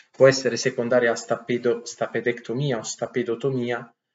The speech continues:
Questa è una condizione che noi potevamo avere come intervento chirurgico quando avevamo l'otosclerosi, praticamente, eh, oppure può essere secondaria a una timpanoplastica.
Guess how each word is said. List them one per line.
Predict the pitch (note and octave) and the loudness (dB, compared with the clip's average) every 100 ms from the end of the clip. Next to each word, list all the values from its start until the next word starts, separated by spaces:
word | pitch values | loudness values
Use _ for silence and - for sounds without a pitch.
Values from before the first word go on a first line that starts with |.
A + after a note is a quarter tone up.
| _ _ _ | _ _ _
Questa | C#3 C3+ B2+ | 0 2 2
è | |
una | A#2 A#2+ | 2 -2
condizione | C3+ C3 C3+ - B2+ | -2 -4 -4 -4 -4
che | B2 | -4
noi | C3 C#3 | -4 -2
potevamo | B2 B2 A#2+ C3 A#2 A2 - - | -4 -2 2 2 0 -4 -8 -8
avere | A#2 B2 C#3+ C#3 | -6 -2 0 0
come | - A#2 | 0 -6
intervento | A#2+ B2+ C#3+ C#3 | -4 -2 -2 -4
chirurgico | - B2+ D3 C3 B2+ - G#2+ - | -6 -4 -2 -4 -8 -8 -8 -4
quando | B2+ C3+ C3+ A2+ | -2 -2 -2 -4
avevamo | A2 B2 B2+ A#2 - - - | -2 -2 -2 -4 -6 -18 -16
l'otosclerosi, | - B2+ C3 A#2+ - - B2+ A#2 A2+ D3 D#3+ - _ _ | 0 0 2 -2 0 4 4 4 -2 -6 -8 -12 _ _
praticamente, | - A2 - A2 G#2 - - D3+ - _ _ _ _ | -6 -6 -2 -2 -2 -6 -8 -8 -12 _ _ _ _
eh, | A#2 A#2 A2+ A2 G#2 G#2 | -4 -2 0 -2 -4 4
oppure | E3+ F3+ D#3 E3+ D#3 | 6 6 2 2 2
può | - | 2
essere | C#3+ - B2 | 0 0 -6
secondaria | C#3+ E3+ D#3+ B2+ B2+ | -4 0 4 6 6
a | |
una | A#2 A2 | 0 -6
timpanoplastica. | A#2 A#2 B2+ D3+ B2 A2 - D3 E3+ F3 | -6 0 0 2 2 0 -4 -8 -8 -8